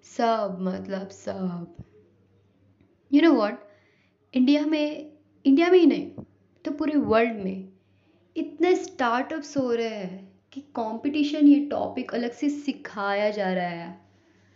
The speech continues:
So I know, I am also commerce student। कॉम्पिटिटिव मार्केटिंग, कॉम्पिटिटिव बिजनेस बहुत पढ़ा है।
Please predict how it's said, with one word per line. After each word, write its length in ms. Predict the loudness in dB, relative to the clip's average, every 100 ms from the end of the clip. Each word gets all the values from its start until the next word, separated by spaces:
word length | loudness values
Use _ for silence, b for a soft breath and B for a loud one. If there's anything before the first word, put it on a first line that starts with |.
| b _ -6
So 260 | -4 -4 -6
I 260 | -6 -4
know, 360 | -4 -4 -6 -8 -16 -8
I 0 |
am 180 | -6 -6
also 220 | -6 -6
commerce 440 | -4 -2 -2 -4 -8
student। 460 | -8 -8 -8 -10 -12 -18 -20 -20 -18 -18 -20 b b -10
कॉम्पिटिटिव 640 | -8 -4 -2 -2 -4 -4
मार्केटिंग, 580 | -4 -6 -8 -8 -6 -4
कॉम्पिटिटिव 540 | -4 -4 -6 -6 -6
बिजनेस 640 | -4 -2 -4 -4 -8 -10 -6
बहुत 400 | -2 0 -2 -2
पढ़ा 180 | -6 -4
है। 280 | -8 -12